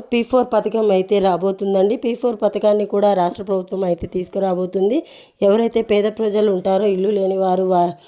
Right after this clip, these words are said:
ఇంకా వారికి ఆర్థికంగా ఎదగలేని వారు ఉంటారో, అలాంటి వాళ్ళందరికీ కూడా చేయవచ్చని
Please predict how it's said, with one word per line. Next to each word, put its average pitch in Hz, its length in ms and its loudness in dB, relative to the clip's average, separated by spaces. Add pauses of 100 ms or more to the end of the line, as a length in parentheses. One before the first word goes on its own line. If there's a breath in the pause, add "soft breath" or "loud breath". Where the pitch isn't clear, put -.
(260 soft breath)
ఇంకా 196 300 2
వారికి 190 340 0
ఆర్థికంగా 196 540 0
ఎదగలేని 196 540 0
వారు 185 340 0 (500 loud breath)
ఉంటారో, 208 440 2
అలాంటి 208 420 0
వాళ్ళందరికీ 196 640 -2
కూడా 208 280 -2
చేయవచ్చని 202 720 0